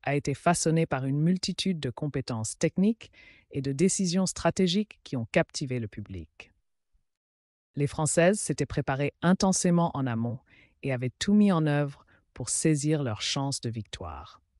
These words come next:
L'entraîneur des Bleus a souligné qu'elle avait accordé à l'équipe la confiance nécessaire pour rester calme, même dans les moments critiques. Malgré les efforts intenses et le grand engagement, l'équipe a néanmoins dû reconnaître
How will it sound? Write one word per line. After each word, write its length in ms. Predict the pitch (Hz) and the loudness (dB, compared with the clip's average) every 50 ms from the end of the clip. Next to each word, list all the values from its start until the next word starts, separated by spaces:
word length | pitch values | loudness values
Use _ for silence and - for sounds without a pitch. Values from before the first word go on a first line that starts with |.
| _ _ _ _ _ _ _ _ _ _ _ _ - | _ _ _ _ _ _ _ _ _ _ _ _ -2
L'entraîneur 500 | 147 151 160 - - 170 175 170 170 165 | 0 0 0 2 4 6 6 6 6 6
des 160 | 156 156 139 | 4 2 0
Bleus 380 | 127 143 147 147 156 180 214 - | 0 2 2 2 2 2 0 -4
a 120 | - 135 - | -6 -6 -4
souligné 600 | - - 160 147 135 135 139 147 151 170 190 196 | -2 -2 -2 -2 0 0 2 2 2 2 0 0
qu'elle 180 | - - 127 123 | -2 -4 -4 -4
avait 180 | 117 127 - - | -4 -4 -6 -4
accordé 560 | - 147 - - 151 131 139 139 147 151 147 - | -4 -4 -2 -2 -4 -4 -2 0 0 0 0 -2
à 100 | - 127 | -4 -6
l'équipe 500 | 120 131 123 - - - 160 160 _ - - - _ _ _ _ - | -4 -4 -6 -6 -6 -6 -6 -6 _ -10 -20 -20 _ _ _ _ -10
la 100 | 127 120 | -10 -8
confiance 640 | - - 143 127 - - 165 160 160 - - - | -6 -6 -6 -6 -4 -4 -2 -2 -2 -2 -2 -2
nécessaire 800 | 131 139 151 170 - - 151 131 - - 113 110 107 107 110 - _ _ _ _ _ _ _ _ _ | 0 4 4 4 4 2 -2 -4 -2 -4 -4 -4 -4 -6 -8 -12 _ _ _ _ _ _ _ _ _
pour 200 | - 151 123 131 | -10 -8 -4 -4
rester 300 | 131 127 - - 117 113 | -4 -4 -4 -4 -6 -6
calme, 520 | - - 147 135 139 151 156 165 160 151 _ _ _ _ - | -2 -2 0 0 2 0 0 -2 -4 -6 _ _ _ _ -8
même 320 | - 139 147 147 156 160 | -4 0 0 2 2 0
dans 100 | 139 131 | 0 -2
les 100 | 127 120 | -2 -2
moments 280 | 120 120 117 113 110 110 | -2 -2 -2 -2 -4 -6
critiques. 640 | - - - 107 - - 87 82 - _ - - _ _ _ _ _ _ _ _ _ _ _ _ _ _ _ _ _ _ _ _ _ _ - | -8 -10 -12 -12 -10 -10 -14 -14 -16 _ -20 -20 _ _ _ _ _ _ _ _ _ _ _ _ _ _ _ _ _ _ _ _ _ _ -4
Malgré 400 | 143 151 160 170 165 175 196 202 | 0 2 2 2 4 4 4 4
les 180 | 170 151 147 143 | 4 4 2 0
efforts 320 | 131 - 139 123 120 - - - | 0 0 -2 -4 -4 -6 -2 2
intenses 680 | 170 180 - - 170 147 143 147 151 - - - - _ | 2 2 2 2 -2 -2 -2 -4 -4 -6 -6 -8 -8 _
et 80 | - 131 | -8 -8
le 120 | 110 107 | -6 -6
grand 400 | 110 117 127 127 156 180 180 - | -6 -6 -2 0 2 2 2 2
engagement, 580 | 165 156 143 131 117 113 - 123 117 113 139 165 _ _ _ _ _ _ _ _ _ _ - | 0 0 0 0 -2 -2 -2 -4 -4 -4 -6 -8 _ _ _ _ _ _ _ _ _ _ -8
l'équipe 480 | 139 147 151 - - - 190 190 - 170 | -4 -4 -4 -4 -2 -2 -2 0 0 -2
a 80 | 143 | -2
néanmoins 500 | 139 139 139 139 139 151 151 151 151 156 | 0 0 0 0 0 0 0 0 0 0
dû 120 | 156 143 135 | 0 -2 -2
reconnaître 640 | 120 135 131 - 147 143 147 147 151 - - - | -4 -4 -2 0 0 2 2 2 2 0 -4 -14